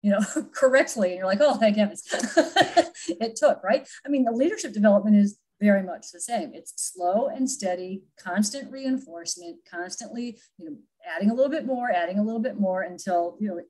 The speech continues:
in ten, fifteen, twenty years, you have a well-developed leader in your organization. But bringing people in from the outside,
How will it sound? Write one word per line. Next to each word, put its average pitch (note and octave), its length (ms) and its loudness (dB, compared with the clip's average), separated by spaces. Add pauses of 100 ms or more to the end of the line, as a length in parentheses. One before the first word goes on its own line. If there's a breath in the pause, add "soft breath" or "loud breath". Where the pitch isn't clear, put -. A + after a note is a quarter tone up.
in B3 420 -2 (260)
ten, A#3 300 2
fifteen, C4 480 0
twenty A#3+ 320 -4
years, A3 640 0 (160)
you A3 200 2
have G3 220 0
a F3 280 2 (400)
well-developed E3 640 -2
leader F#3+ 260 2
in D3+ 180 -8
your C#3+ 140 -8
organization. D3 840 -10 (480)
But F3+ 140 0
bringing G#3+ 260 8
people G3+ 280 2
in G#3 100 10
from F#3 160 2
the E3+ 100 -6
outside, A#3 540 0